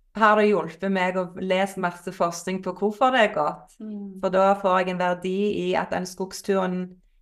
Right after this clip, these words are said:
Speaker 1: gjør jeg ikke bare som en egoistisk handling for at jeg har lyst til å være for meg selv, men fôrer også intellektet mitt med at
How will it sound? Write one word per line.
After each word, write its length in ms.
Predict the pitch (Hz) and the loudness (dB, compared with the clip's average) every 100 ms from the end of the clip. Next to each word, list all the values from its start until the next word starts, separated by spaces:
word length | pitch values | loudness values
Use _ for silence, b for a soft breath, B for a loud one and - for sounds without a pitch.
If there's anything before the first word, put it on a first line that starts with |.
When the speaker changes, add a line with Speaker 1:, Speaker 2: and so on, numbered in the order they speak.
| - | -2
Speaker 1:
gjør 220 | 180 180 | 2 2
jeg 100 | 180 | 0
ikke 180 | 202 190 | -2 0
bare 300 | 175 156 180 | 0 0 -4
som 220 | 185 180 | -4 -4
en 80 | 175 | -4
egoistisk 560 | 175 180 190 180 - | -4 -4 -4 -8 -6
handling 480 | - 165 156 175 190 | -4 -2 -4 -6 -4
for 100 | 190 | -4
at 180 | 170 170 | -4 -2
jeg 160 | 165 175 | -4 -4
har 80 | |
lyst 140 | 175 170 | -6 -6
til 80 | 170 | -4
å 40 | |
være 100 | 170 | -4
for 100 | - | -4
meg 200 | 180 185 | -6 -6
selv, 560 | - 220 247 247 196 190 _ _ _ _ _ _ - | 0 2 4 2 0 -4 _ _ _ _ _ _ -6
men 720 | 180 180 180 185 196 202 190 - - | 0 2 4 2 0 0 -4 -8 -4
fôrer 400 | 208 185 175 175 | 0 2 2 2
også 220 | 190 202 | 2 0
intellektet 600 | 196 196 190 190 208 - | -2 -4 -2 -2 -2 -4
mitt 220 | 202 196 196 | -4 -4 -4
med 160 | 175 | -2
at 440 | 175 170 170 170 | -2 -2 -4 -8